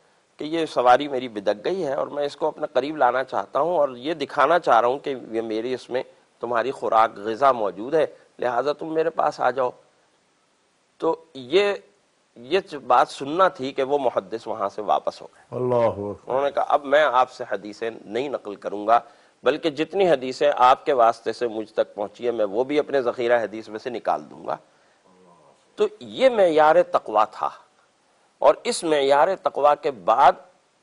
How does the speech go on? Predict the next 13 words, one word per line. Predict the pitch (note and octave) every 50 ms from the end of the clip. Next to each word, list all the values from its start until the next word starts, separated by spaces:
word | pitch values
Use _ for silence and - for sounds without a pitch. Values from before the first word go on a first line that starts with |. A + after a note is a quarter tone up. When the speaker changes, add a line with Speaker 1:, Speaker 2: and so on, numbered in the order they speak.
| _ -
Speaker 1:
मुहद्दिसीन | A#2 A#2 A#2+ - C#3 C3 A#2+ C#3+ C#3 - F3+ F#3+ F#3 F#3+
ने | F3 D#3+ D3+ D#3+ E3+
किसी | E3 - D3+ C#3+ - E3
की | E3 - F#3 F3
हदीस | C#3+ C#3 A#2+ C#3 D3 C#3+
को | - F3+ F3
कबूल | - D3+ C#3 B2 D3 E3 E3+
किया। | A2 - G2+ F#2 - - - _ _ _ _ _ _ _ _ _ _ _ _ _ _ _ _ _ _
Speaker 2:
दुरुस्त | G#2 G#2+ G#2+ G#2+ - - - C#3
बात। | C3 F#2+ F#2 - _ _ _ _ _ _ C3
हज़रत | C3 D3 D3+ D3 C3
डॉक्टर | C3+ C#3 C3 C3 - - C3
साहब, | A#2 A#2 A#2 -